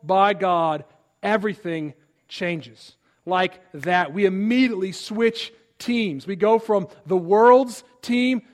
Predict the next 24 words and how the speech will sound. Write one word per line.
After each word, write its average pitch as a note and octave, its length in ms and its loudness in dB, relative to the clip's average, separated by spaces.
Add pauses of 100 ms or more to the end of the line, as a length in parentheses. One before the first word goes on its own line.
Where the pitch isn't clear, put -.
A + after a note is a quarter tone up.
to G3 300 -4 (460)
God's G3 680 4 (320)
team. D3 400 -10 (580)
Amen A#3 500 2
for F3+ 340 -4 (160)
that F#3 320 0
call. D3 500 -8 (220)
So F#3+ 160 -4
this F#3 180 -8
morning, G#3 360 2
we're F#3 100 -2
gonna F#3+ 140 -4
look F#3+ 280 -2
at D#3 260 -4 (1120)
three A#3 320 0
things F3+ 640 -2 (500)
of F3+ 140 -4
how A3+ 340 4
the A3 80 -2
people G3+ 320 -6
of F3+ 80 -4
God F3+ 220 0
are F#3 80 -2
called. G3+ 480 0